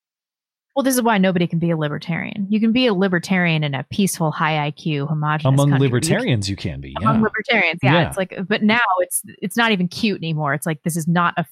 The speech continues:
Speaker 1: functional ideology. It cannot be implemented amongst our multicultural population. It's just not possible anymore. Also, no one's ever going to leave me alone. Ever. No matter where I am, some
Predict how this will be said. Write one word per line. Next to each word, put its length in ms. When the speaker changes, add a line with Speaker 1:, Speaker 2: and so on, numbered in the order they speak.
Speaker 1:
functional 540
ideology. 880
It 80
cannot 280
be 100
implemented 680
amongst 400
our 80
multicultural 720
population. 640
It's 140
just 180
not 260
possible 420
anymore. 260
Also, 180
no 140
one's 180
ever 340
going 300
to 80
leave 260
me 120
alone. 380
Ever. 420
No 80
matter 220
where 300
I 80
am, 380
some 240